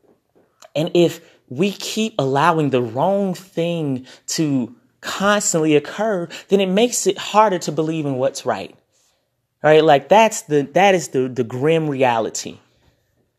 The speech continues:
That in order for us to really believe in order and structure and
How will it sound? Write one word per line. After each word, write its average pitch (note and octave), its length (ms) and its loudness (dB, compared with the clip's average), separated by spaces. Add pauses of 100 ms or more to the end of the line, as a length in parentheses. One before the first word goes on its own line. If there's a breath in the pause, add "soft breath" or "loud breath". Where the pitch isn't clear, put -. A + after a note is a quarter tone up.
(160)
That C#3+ 340 4
in C3+ 220 -2
order G#3+ 240 4
for E3 240 0
us D#3+ 160 -2
to D3 120 -6
really D#3+ 420 -2
believe C3 760 -6
in B2 140 2 (140)
order B2+ 600 4
and G#2 100 -6
structure B2 800 0
and G#2 260 -4